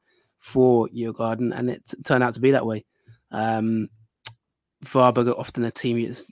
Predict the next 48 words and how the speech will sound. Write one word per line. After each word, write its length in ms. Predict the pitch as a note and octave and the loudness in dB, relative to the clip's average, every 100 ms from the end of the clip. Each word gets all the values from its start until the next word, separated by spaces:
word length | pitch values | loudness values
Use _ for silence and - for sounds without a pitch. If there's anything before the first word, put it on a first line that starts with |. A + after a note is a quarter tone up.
| - - | -20 -14
quite 220 | - C3+ | -10 -4
hard 220 | C#3 B2+ | -4 -4
to 60 | A#2 | -6
predict. 480 | A2+ B2+ - - _ _ _ _ _ _ | -2 -2 -2 -10 _ _ _ _ _ _
You 100 | A#2+ | -2
never 180 | B2 B2 | 0 2
really 220 | B2+ B2 | 2 2
quite 240 | A#2+ C3 A#2 | 2 0 2
know 100 | B2 | 2
what 140 | A#2 | 2
you're 80 | A#2 | 0
gonna 180 | A#2 A2 | -2 -2
get 220 | B2+ - | -2 -4
from 240 | B2 A#2 | -4 0
them. 360 | A#2 A#2 A#2 - | 0 0 -2 -4
Uh, 260 | A#2+ A2+ A2 | -8 -8 -6
they 80 | A2+ | -6
got 140 | A2 | -4
a 40 | |
new 160 | A#2 A#2+ | -2 -2
signing, 800 | - A#2 A#2 A#2 A#2 A2+ - G#2+ | 0 -2 0 0 0 0 -4 -8
uh, 120 | A#2 | -8
another 220 | A2+ A2+ | -6 -4
one 140 | A2 A2+ | -2 -2
of 120 | A2 | -2
the 220 | G#2+ - | -6 -6
other 200 | A2+ A2 | -6 -4
new 200 | A2 A2 | -2 -2
signings, 480 | - A2 A2 A2 A2 | -2 -4 -2 -4 -4
and, 160 | G#2+ - _ _ _ _ | -6 -8 _ _ _ _
uh, 520 | A2 G#2+ G#2+ G#2 G#2+ A2 A2+ _ _ _ _ _ _ _ | -6 -4 -4 -4 -6 -8 -16 _ _ _ _ _ _ _
you 100 | A#2 | -4
know, 80 | A2 | -2
they, 140 | G#2 | -2
they, 100 | F2+ | -4
they 320 | G#2+ B2 - A2+ | -6 -6 -8 -8
tend 220 | B2+ G#2+ | -6 -6
to 80 | A2 | -6
have 160 | A2 | -4
a 40 | A2 | -2
lot 200 | A#2 - | -2 -4
of 80 | |
turnover 400 | - A2+ G#2 G#2 | -6 -4 -4 -6
of 100 | G#2 | -10
players. 400 | - A2 G#2 G#2 - _ _ _ | -6 -4 -4 -8 -14 _ _ _
Um, 440 | - G2+ G2+ G#2 - - | -10 -6 -4 -4 -6 -12
Philip 400 | - A#2+ A2+ - | 0 0 0 -4
Cease, 500 | - A#2+ A#2+ - | -2 0 0 -4